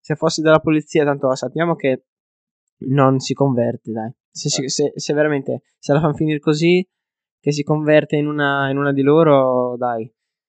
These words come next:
Speaker 1: sono diventati noiosi ormai.
Speaker 2: Cioè, prevedibili.
Speaker 1: Eh,
Speaker 2: Ma
Speaker 1: adesso,
Speaker 2: sembra
Speaker 1: bello è tutto, però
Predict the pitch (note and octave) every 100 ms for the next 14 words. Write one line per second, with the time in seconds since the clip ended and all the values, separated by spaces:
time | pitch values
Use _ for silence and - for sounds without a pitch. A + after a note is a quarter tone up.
0 | _ _ C3 B2+ B2+ C3 A#2+ B2+ A#2+ A#2+
1 | A#2 A2+ A2+ A2+ A2+ A#2+ A#2+ B2+ A#2+ A2+
2 | C3+ A2+ A2+ G#2+ F#2+ G2 F2+ G2+ G#2+ F2
3 | E2+ A#2 B2 G#2 A2+ B2+ - A#2+ C3+ -
4 | C3+ B2+ C3+ C#3+ C#3+ C3+ C3 C3+ C#3 C#3